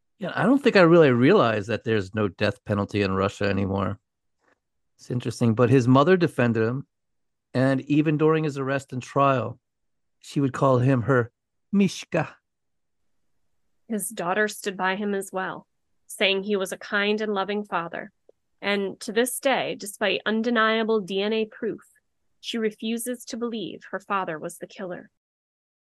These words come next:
Speaker 1: It reminds you a little bit of Albert Fish's daughter. Uh, she stood by him, though she didn't deny he was a murderer. She just said he was a good man that was sick and suffered severe mental health issues.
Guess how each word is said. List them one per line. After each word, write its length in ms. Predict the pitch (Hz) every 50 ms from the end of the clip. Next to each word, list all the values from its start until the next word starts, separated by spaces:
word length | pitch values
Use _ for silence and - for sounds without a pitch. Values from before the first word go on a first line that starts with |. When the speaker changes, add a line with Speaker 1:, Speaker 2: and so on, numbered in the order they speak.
| _ _ _ _
Speaker 1:
It 40 | 214
reminds 300 | 196 190 196 220 233 220
you 120 | 254 240
a 20 | 165
little 420 | 131 123 123 139 147 151 170 165
bit 280 | 143 165 170 175 180 - -
of 140 | 123 110
Albert 400 | - - 117 117 123 135 127 -
Fish's 380 | _ _ 127 117 - 139 123 120
daughter. 480 | - 127 127 131 127 127 139 139 - _ _ _ _ _ _ _ _ _ _ -
Uh, 100 | 139 135
she 240 | - - - 170
stood 320 | 156 - - - 160 127 104
by 260 | 107 113 110 110 107
him, 400 | 104 113 110 107 110 123 127 - _ _ _ _ _ _ _
though 220 | 113 123 131 127 120
she 200 | - - 170 156
didn't 200 | 165 151 139 120
deny 460 | 127 107 110 107 110 120 131 139 127
he 100 | 113 110
was 120 | 101 92
a 40 | 104
murderer. 580 | 98 101 107 120 127 123 117 104 98 101 113 - _ _ _ _ _ _ _ _ _ _
She 200 | - - 165 139
just 180 | 151 147 -
said 140 | - 160 131
he 100 | 120 127
was 120 | 127 110
a 60 | 113 87
good 300 | - - 127 123 113 107
man 440 | 107 104 107 113 117 117 110 104
that 100 | 101 110
was 180 | 104 104 - -
sick 480 | - - - - 143 135 120 - - -
and 140 | 131 123 127
suffered 640 | - - - - 131 127 127 - 123 113 107 110 _ _ _ _ _ _ _
severe 560 | - - 131 113 104 117 123 123 120 117 107
mental 400 | 107 107 113 113 - 123 110 101
health 300 | - 110 107 110 - -
issues. 580 | 104 101 - - 123 110 117 120 - - _